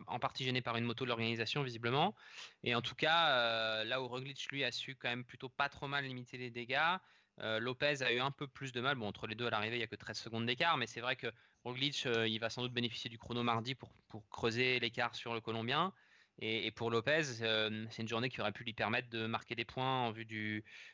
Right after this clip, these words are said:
en vue du classement général final, de la, d'une éventuelle victoire finale. Et au lieu de ça, euh, bon,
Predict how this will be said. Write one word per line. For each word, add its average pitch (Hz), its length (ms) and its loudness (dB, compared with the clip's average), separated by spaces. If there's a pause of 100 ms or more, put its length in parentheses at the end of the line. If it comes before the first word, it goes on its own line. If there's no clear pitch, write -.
en 107 80 2
vue 107 80 -6
du 117 100 -2
classement 113 320 0
général 107 340 2
final, 131 540 0
de 110 60 -4
la, 107 180 0
d'une 107 260 -8
éventuelle 110 380 -8
victoire 113 280 -8
finale. 135 420 0 (540)
Et 107 120 -2
au - 20 -4
lieu 110 160 -2
de - 60 -12
ça, 135 400 4
euh, 101 1200 -4
bon, 107 240 -2